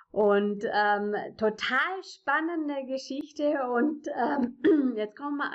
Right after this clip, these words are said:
gleich zu Vittoria Johansen. Warum Vittoria Johansen? Und vielleicht sagst du am Anfang noch, ähm, mal,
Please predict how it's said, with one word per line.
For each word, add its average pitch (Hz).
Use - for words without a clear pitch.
gleich 240
zu 269
Vittoria 247
Johansen. 196
Warum 302
Vittoria 254
Johansen? 277
Und 220
vielleicht 214
sagst 226
du 247
am 202
Anfang 294
noch, 285
ähm, 226
mal, 214